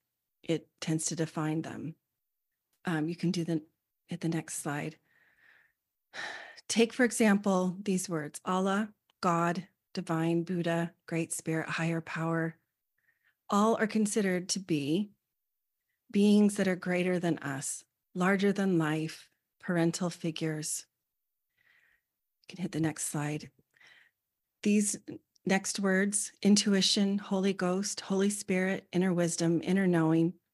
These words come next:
still small voice, they're all considered to be a description of the light inside,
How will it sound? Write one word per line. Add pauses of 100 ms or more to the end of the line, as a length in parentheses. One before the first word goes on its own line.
(480)
still
small
voice, (1080)
they're
all
considered
to
be (200)
a
description
of
the
light
inside,